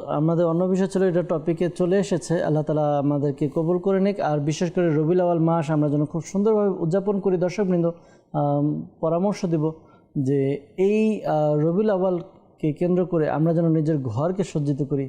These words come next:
হয়তো আমরা দেখছি আমাদের স্টুডিও, আহ, আলোকিত বা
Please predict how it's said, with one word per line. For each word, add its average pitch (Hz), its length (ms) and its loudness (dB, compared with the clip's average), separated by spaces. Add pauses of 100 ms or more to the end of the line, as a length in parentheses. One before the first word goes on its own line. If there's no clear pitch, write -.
(360)
হয়তো 156 220 -2
আমরা 165 200 2
দেখছি 165 360 0
আমাদের 156 440 2
স্টুডিও, 170 380 0 (360)
আহ, 147 80 -2 (240)
আলোকিত 170 840 0
বা 160 520 2